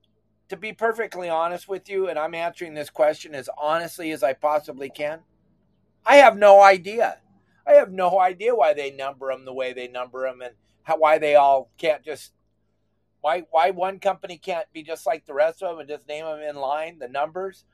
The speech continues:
so that you could understand it more. When you get up to the, uh,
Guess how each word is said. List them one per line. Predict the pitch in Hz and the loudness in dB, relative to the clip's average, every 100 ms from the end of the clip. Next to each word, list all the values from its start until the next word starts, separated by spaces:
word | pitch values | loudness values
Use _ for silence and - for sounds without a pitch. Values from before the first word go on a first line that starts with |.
| _ | _
so | - 143 | -14 -10
that | 139 | -10
you | 131 139 | -10 -12
could | 147 139 | -4 -2
understand | 147 143 131 - 127 147 160 | -2 -4 -12 -12 -10 -8 -8
it | 175 - | -10 -10
more. | 170 190 196 _ _ _ _ _ _ _ | -8 -4 -6 _ _ _ _ _ _ _
When | 160 175 | -8 -6
you | 175 | 0
get | 202 | 4
up | 220 214 _ | 6 4 _
to | - 196 | -10 -10
the, | 165 156 139 | -6 -6 0
uh, | 117 | 2